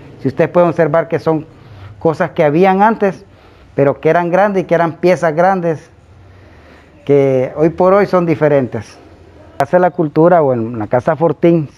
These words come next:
se cuentan lo que son historias de leyendas, así de azoros y todo eso. Y tenemos una leyenda bien bonita,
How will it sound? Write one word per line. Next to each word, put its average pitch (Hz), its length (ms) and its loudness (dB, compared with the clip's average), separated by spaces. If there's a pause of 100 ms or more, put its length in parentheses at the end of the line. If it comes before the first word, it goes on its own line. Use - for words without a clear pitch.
se 127 160 -2
cuentan 151 320 0
lo 147 100 0
que 139 140 -2
son 160 220 0
historias 160 400 0
de 147 100 -2
leyendas, 147 560 2 (140)
así 160 160 0
de 147 80 2
azoros 160 520 0
y 135 40 -4
todo 147 240 0
eso. 147 280 -2 (840)
Y 143 100 0
tenemos 160 320 0
una 196 160 4
leyenda 175 420 2
bien 165 180 -2
bonita, 151 480 0